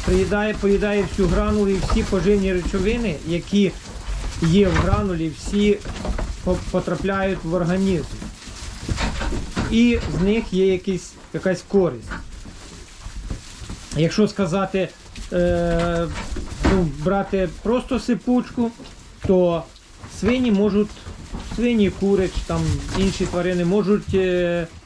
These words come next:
вибирати, що їм більше подобається, а що менше подобається, залишати. Я зараз покажу на прикладі своїх поросят. Ось в кориті ніби є,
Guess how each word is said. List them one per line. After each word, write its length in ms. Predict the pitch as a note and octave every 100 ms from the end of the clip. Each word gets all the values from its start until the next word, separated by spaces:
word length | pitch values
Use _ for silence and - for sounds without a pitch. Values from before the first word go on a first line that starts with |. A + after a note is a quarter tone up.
| - - -
вибирати, 600 | D#3+ F#3 F#3+ G3 F#3+ F#3
що 180 | E3+ G3
їм 140 | F#3
більше 300 | F3 G#3+ - G#3+
подобається, 800 | G#3+ F#3+ G#3+ G#3 G3 F#3 G3+ G3 - - - -
а 80 | D#3+
що 140 | D#3+ F#3
менше 340 | G3+ G3+ G3+
подобається, 580 | F3+ E3 F#3 F#3 E3+ E3+
залишати. 1040 | E3+ F3+ F3+ D#3+ F3 E3 F#3+ D#3 - - - - - - - - - - - - - - _ _ - - - - - - - -
Я 180 | F3 F3
зараз 180 | F3+ F3
покажу 400 | F3+ F3 G3 E3+
на 120 | F3
прикладі 580 | D#3 F#3+ F3+ F3 D#3+ E3 -
своїх 460 | F3+ G3 F#3+ F3+ - - - - - - -
поросят. 560 | F3 F3+ - F#3 E3 - - - - - - - -
Ось 180 | G3 A3+
в 140 | -
кориті 540 | - G#3 B3 B3+ - E3+ - - - - - - -
ніби 300 | E3 E3+ G#3
є, 380 | A3 F#3+ B3+ A#3+